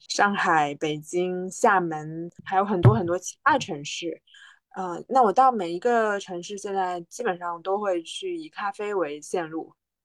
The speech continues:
时间飞逝到二零二二年或者二零二一年，我在回国后有很多出差的机会，不管是去景德镇还是青岛，因为现在基本上都是高铁出行嘛，我下火车的第一件事情就是我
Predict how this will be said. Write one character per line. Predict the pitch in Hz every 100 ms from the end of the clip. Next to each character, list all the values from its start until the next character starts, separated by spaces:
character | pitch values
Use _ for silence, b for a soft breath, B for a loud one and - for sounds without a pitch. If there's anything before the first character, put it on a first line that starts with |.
| -
时 | - 202
间 | 190 226 226 226
飞 | 226
逝 | 233 220
到 | 208 190
二 | 208
零 | 180 190
二 | 214
二 | 196 170
年 | 165 190
或 |
者 | 196 180
二 | 196
零 | 185 196
二 | 214 214
一 | 247
年， | 208 160 160 165 - -
我 | 180 170 165 165 _
在 | - 220
回 | 214
国 | 226 233
后 | 240 285 214
有 | 214
很 | 240 170
多 | 214
出 | -
差 | 269 294 294
的 | 185
机 | 170 175
会， | 156
不 | -
管 | 196 175
是 | 185
去 | - 190
景 | 170 156
德 | 156
镇 | 170 220 190
还 | 175
是 | 185
青 | - 226 220
岛， | 180 - - b b _
因 | 247
为 | 254
现 | 262
在 | 214
基 | 226
本 | 175
上 | 165
都 | 196
是 | 185
高 | 233 247
铁 | - 151
出 | - 185
行 | 165 135
嘛， | 113
我 | 196
下 | - 277 269
火 | 247 -
车 | - 214
的 | 202
第 | 226 240
一 |
件 | 240 220
事 | 220 226
情 | 180 165
就 | 202
是 | 208
我 | 185 156